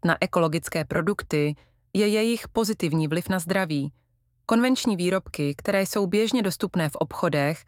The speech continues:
mohou obsahovat celou řadu chemikálií, pesticidů, syntetických přísad a dalších látek,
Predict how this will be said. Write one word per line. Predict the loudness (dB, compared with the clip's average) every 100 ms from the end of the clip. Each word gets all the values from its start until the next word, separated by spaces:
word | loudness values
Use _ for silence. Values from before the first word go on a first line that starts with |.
| _ _
mohou | 0 4 4
obsahovat | 2 -2 0 0 2 0
celou | -2 0 2 2
řadu | 0 -2
chemikálií, | 0 0 2 2 2 2 0 -2 -4 _ _ -2
pesticidů, | -2 0 -2 -2 -2 0 2 0 -4 _ -8
syntetických | 2 2 4 0 -2 -6 -6
přísad | -4 -2 -2 0 0 0 -2 -20 _ _ _ 2
a | 4 6
dalších | 4 2 0 2
látek, | 2 2 -2 -4